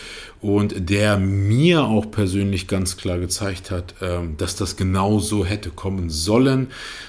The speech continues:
Nicht nur hätte kommen sollen, sondern auch hätte kommen müssen. Denn wo sich vielleicht eine Tür schließt, öffnen sich ganz viele neue oder diese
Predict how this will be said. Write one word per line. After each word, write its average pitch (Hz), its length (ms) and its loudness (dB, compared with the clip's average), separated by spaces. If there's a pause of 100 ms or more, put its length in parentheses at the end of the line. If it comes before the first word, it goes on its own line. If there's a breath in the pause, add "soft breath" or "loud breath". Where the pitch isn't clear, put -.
Nicht 95 220 -2
nur 101 120 0
hätte 95 180 0
kommen 90 300 -2
sollen, 101 340 2
sondern 92 200 -2
auch 90 120 -6
hätte 87 180 -6
kommen 85 320 -6
müssen. 110 520 0
Denn 90 260 -2
wo 92 140 -2
sich 87 160 -6
vielleicht 82 360 -6 (180)
eine 110 360 0
Tür 101 220 -4
schließt, 110 520 0 (440 loud breath)
öffnen 95 360 0
sich 98 260 -2 (160)
ganz 104 300 0
viele 101 340 2
neue 127 580 2
oder 101 280 0
diese 120 920 -2